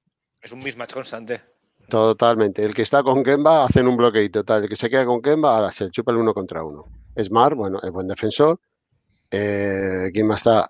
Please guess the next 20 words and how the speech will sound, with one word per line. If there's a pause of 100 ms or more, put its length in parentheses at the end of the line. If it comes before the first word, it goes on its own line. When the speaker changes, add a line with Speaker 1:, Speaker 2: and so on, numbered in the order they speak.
(180)
Speaker 2:
Eh,
Speaker 1:
Fournier,
Speaker 2:
Fournier.
Speaker 1:
Fournier, (280)
que
no
defiende
Speaker 2:
Eh,
Speaker 1:
a
Speaker 2:
es
Speaker 1:
nadie.
Speaker 2:
lo
que
es. (440)
Speaker 1:
Es
de
la
escuela
Speaker 2:
Tate-
Speaker 1:
Gallinari.